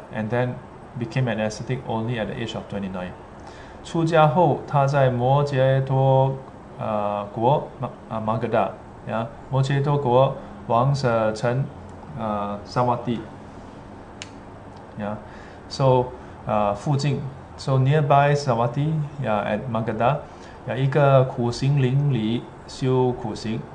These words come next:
呀，so he practiced as-，asceticism, extreme asceticism in one of the forests，呀，呃，那个地区同时也，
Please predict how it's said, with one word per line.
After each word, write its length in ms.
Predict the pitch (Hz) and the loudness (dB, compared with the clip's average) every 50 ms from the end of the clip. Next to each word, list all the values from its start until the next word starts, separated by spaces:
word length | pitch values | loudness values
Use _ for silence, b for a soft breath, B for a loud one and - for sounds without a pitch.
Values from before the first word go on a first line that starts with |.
| - - - - - - - - - - - | -18 -18 -18 -18 -18 -18 -18 -18 -14 -10 -6
呀， 180 | 107 95 92 98 | -6 -6 -6 -6
so 240 | - - 135 127 127 | -2 0 2 2 2
he 140 | 120 123 120 | 2 -2 -2
practiced 680 | - 139 131 131 135 - 147 143 139 139 139 - - - | 0 -2 -2 -2 -2 -2 0 0 2 0 -2 -4 -4 -4
as-，asceticism, 1300 | 120 - - - - - - - - - - - - 123 - - 135 - - 131 120 123 139 147 151 151 151 - - - | -4 -4 -6 -8 -12 -16 -18 -18 -18 -18 -10 -4 -4 -2 -2 0 -2 -2 0 -2 0 0 0 0 0 0 -2 -4 -6 -6
extreme 340 | 110 - - 143 135 127 | -6 -4 -2 0 0 0
asceticism 680 | 117 - - 123 113 131 123 117 120 127 139 151 151 151 151 - - | 0 -2 -4 -4 -2 -2 -2 -2 0 0 2 2 2 0 0 -2 -6
in 180 | 113 110 110 113 | -6 -4 0 0
one 180 | 120 127 127 | 2 2 2
of 120 | 117 110 98 - | 2 0 -2 -2
the 220 | 104 101 101 101 95 - - | -2 -2 -2 -2 -4 -2 0
forests， 420 | 113 107 104 98 98 98 - - - - - - - - - - | 2 2 2 0 -2 -6 -10 -14 -16 -18 -20 -20 -20 -18 -12 -8
呀， 200 | 107 101 104 107 104 B B B B B B B B B B B B - | -6 -6 -6 -6 -8 B B B B B B B B B B B B -12
呃， 200 | - - 107 113 | -10 -8 -4 0
那 160 | 127 147 147 | 2 4 4
个 180 | 139 143 139 131 | 4 4 4 2
地 240 | 135 - 156 143 123 | 2 2 2 2 2
区 480 | - - - 143 143 143 143 143 - - - - - | 0 0 2 2 4 4 4 2 -2 -6 -12 -2 2
同 260 | 131 127 143 151 143 | 2 4 4 4 2
时 260 | 135 - 139 135 131 | 0 0 0 2 2
也， 360 | 123 120 120 117 117 120 120 | 4 2 2 2 0 -2 -4